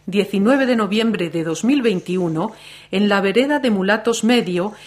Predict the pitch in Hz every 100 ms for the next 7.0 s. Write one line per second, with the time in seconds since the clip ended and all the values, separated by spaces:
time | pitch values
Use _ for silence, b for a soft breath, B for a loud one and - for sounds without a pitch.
0 | B - 214 196 180 196 208 226 208 -
1 | 247 214 160 165 165 165 160 170 - 233
2 | 214 185 214 B B B 247 254 294 294
3 | 311 311 277 247 233 233 247 247 180 -
4 | 294 302 269 - 214 196 220 202 180 202
5 | - - 180 175 175 202 233 233 202 175
6 | - 175 175 165 170 214 185 170 - -